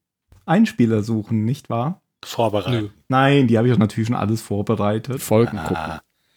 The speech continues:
Speaker 1: Die Folgen <laughs> gucken, muss ich erst noch die Folgen gucken und dann noch, noch die Bewertung schreiben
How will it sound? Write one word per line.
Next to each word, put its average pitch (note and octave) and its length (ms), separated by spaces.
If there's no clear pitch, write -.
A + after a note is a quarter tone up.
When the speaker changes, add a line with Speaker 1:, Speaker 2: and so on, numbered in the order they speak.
Speaker 1:
Die - 40
Folgen A#2+ 260
<laughs> C#3+ 240
gucken, G3+ 440
muss D3+ 220
ich E3 80
erst C3+ 120
noch D3 60
die C#3 100
Folgen C3 340
gucken G#3+ 380
und B2 140
dann C3 100
noch, C#3 80
noch C#3 160
die B2+ 120
Bewertung A#2 520
schreiben A#2 540